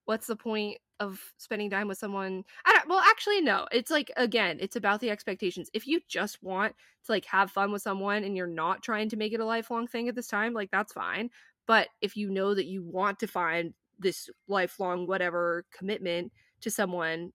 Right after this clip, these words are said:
that you feel is right for you, then you are, it is wrong, you know, because you don't wanna be, like, spending time with someone when they could be, you know, with someone that's a better suit for them and vice versa. So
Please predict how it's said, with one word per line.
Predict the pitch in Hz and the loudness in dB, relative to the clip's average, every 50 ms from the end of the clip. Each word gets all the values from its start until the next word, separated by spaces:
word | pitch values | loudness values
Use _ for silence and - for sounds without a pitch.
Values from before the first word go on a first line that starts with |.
| _ | _
that | - 190 170 | -4 -4 -4
you | 185 190 | -4 -10
feel | - - - 226 214 208 208 196 - | -12 -10 -6 0 2 2 2 2 2
is | - 185 190 202 190 | 2 2 4 2 2
right | 180 196 170 170 - | 0 -2 -2 -2 -4
for | - - 165 | -6 -10 -8
you, | 156 190 160 147 151 165 170 220 - _ _ _ _ _ _ _ | -8 -8 -6 -6 -6 -6 -6 -8 -10 _ _ _ _ _ _ _
then | 233 226 226 | 2 4 4
you | 240 240 247 | 4 4 4
are, | 240 247 254 247 240 240 - - | 4 4 4 4 4 2 0 0
it | - 226 220 | 0 2 2
is | 233 233 214 190 170 | 2 0 -2 -2 -2
wrong, | 180 175 151 110 - - 196 | -2 -2 -2 -4 -6 -6 -4
you | 220 208 196 | -2 -2 0
know, | 190 190 196 208 220 | 0 0 0 -2 -4
because | 214 202 190 202 185 180 - | -8 -6 -6 -6 -6 -6 -6
you | 190 196 185 180 160 - _ _ _ | -6 -6 -6 -8 -10 -14 _ _ _
don't | - 208 170 175 | -6 -6 -4 -4
wanna | 214 202 202 | -6 -6 -4
be, | 208 196 202 | -4 -4 -2
like, | 190 190 175 175 | 0 -2 -2 -4
spending | - - - 208 196 190 | -6 -8 -8 -6 -6 -6
time | 196 220 190 190 190 | -6 -6 -4 -4 -4
with | 185 - | -4 -6
someone | - 196 185 180 175 175 180 185 | -6 -6 -4 -4 -4 -2 -2 -2
when | 185 185 180 | -2 -2 0
they | 190 202 208 | 0 -2 -2
could | - 220 170 | -2 -8 -8
be, | - 185 175 170 175 175 | -8 -8 -10 -10 -8 -6
you | 208 196 | -4 -4
know, | 175 165 | -4 -4
with | 160 - 190 180 - | -2 -2 -2 -2 -4
someone | - - - - 233 202 190 180 180 | -10 -12 -4 -2 -2 0 0 -2 -2
that's | 180 180 - | -4 -4 -6
a | 175 160 | -6 -6
better | 160 170 170 175 196 | -4 -4 -4 -4 -6
suit | 214 - - - 208 185 - | -10 -12 -10 -10 -10 -10 -10
for | - - 165 151 | -10 -12 -8 -6
them | 165 185 180 165 156 165 185 202 - _ _ _ _ _ _ _ | -4 -2 -2 -2 -4 -4 -6 -8 -10 _ _ _ _ _ _ _
and | 185 190 190 | -6 -4 -2
vice | 170 180 180 180 - | 0 0 -2 -2 -4
versa. | - 160 170 185 - - - 73 113 175 220 - _ _ _ _ _ _ _ _ _ _ | -4 -4 -4 -4 -6 -8 -8 -8 -8 -8 -10 -12 _ _ _ _ _ _ _ _ _ _
So | - - 220 196 170 160 160 160 160 196 | -8 -4 -2 0 0 0 0 -2 -4 -6